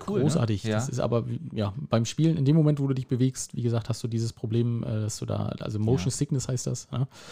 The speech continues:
Speaker 1: Wie,
Speaker 2: Ähm,
Speaker 1: wie ich in Moskau, ne? Ich war ja mal in Moskau mit dem Ferienlager, ne?
Speaker 2: Motion
Speaker 1: Und da
Speaker 2: Sickness und du kommst nach Moskau,
Speaker 1: Ja, nee,
Speaker 2: sehr
Speaker 1: pass
Speaker 2: schön.
Speaker 1: mal auf, da war der, da war der, da war der hei-, der heiße Scheiß damals, ne? Das war ein dreihundertsechzig Grad Kino. Da hast du,
Speaker 2: Oh.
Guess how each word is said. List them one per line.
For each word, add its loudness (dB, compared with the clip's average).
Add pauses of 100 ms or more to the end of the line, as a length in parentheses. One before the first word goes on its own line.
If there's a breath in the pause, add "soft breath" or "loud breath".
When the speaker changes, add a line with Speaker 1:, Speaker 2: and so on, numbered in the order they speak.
(180 loud breath)
Speaker 1:
Wie, -6
Speaker 2:
Ähm, 2 (180)
Speaker 1:
wie -4
ich -8
in -2
Moskau, -2
ne? -2
Ich -12
war -4
ja -2
mal -2
in -4
Moskau -4
mit -2
dem -8
Ferienlager, -2
ne? -2 (140)
Speaker 2:
Motion 8
Speaker 1:
Und 6
da -2
Speaker 2:
Sickness 6
und 6
du 8
kommst 2
nach 6
Moskau, 6
Speaker 1:
Ja, 6
nee, 8
Speaker 2:
sehr 8
Speaker 1:
pass 4
Speaker 2:
schön. 4
Speaker 1:
mal 6
auf, 4
da 2
war 4
der, 4
da 0
war 2
der, 2
da -2
war -4
der -2
hei-, -4
der -6
heiße -4
Scheiß -6
damals, -4
ne? -2
Das -8
war -4
ein -4
dreihundertsechzig -6
Grad -8
Kino. -6 (280 loud breath)
Da 0
hast 2
du, 0
Speaker 2:
Oh. -2